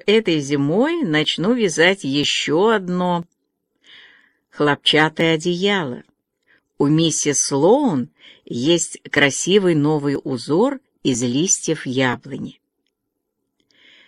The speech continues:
Когда хочется развлечься, я читаю в бостонской газете, которую присылает мне племянница, колонку судебной хроники о судах над убийцами.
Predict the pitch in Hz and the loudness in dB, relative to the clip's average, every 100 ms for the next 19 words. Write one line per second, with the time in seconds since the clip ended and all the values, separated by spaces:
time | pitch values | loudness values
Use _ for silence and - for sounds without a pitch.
0 | _ _ _ - 220 277 285 320 311 254 | _ _ _ 2 4 4 4 2 0 0
1 | - 220 208 180 180 254 320 - - 151 | 2 4 4 2 2 2 2 0 -2 -2
2 | 139 196 226 - 180 202 208 190 170 151 | 2 2 2 -2 0 2 4 6 4 2
3 | - _ _ _ _ _ - - 127 123 | -4 _ _ _ _ _ -20 -8 -4 4
4 | 208 220 - 156 147 - 143 135 147 139 | 4 4 0 0 0 0 2 2 2 4
5 | 202 247 180 165 147 156 147 143 151 - | 4 4 0 0 2 2 2 0 -2 0
6 | 151 160 160 139 143 147 139 139 139 147 | 2 4 4 2 -2 -2 -2 -2 0 2
7 | 208 285 220 156 - 139 127 - - - | 2 2 0 -4 -4 -4 -6 -10 -20 -14
8 | - 208 202 214 294 330 - 302 294 220 | 0 4 6 6 4 0 -2 -4 0 0
9 | 175 220 247 247 233 180 160 151 147 139 | 4 4 6 2 2 0 0 0 -2 -4
10 | 143 135 - _ _ _ _ 165 165 - | -6 -6 -8 _ _ _ _ 0 2 0
11 | 147 127 160 254 - 202 165 170 175 196 | -2 2 2 2 0 -2 0 0 0 -2
12 | 170 - - 123 - | -2 -4 -6 -6 -8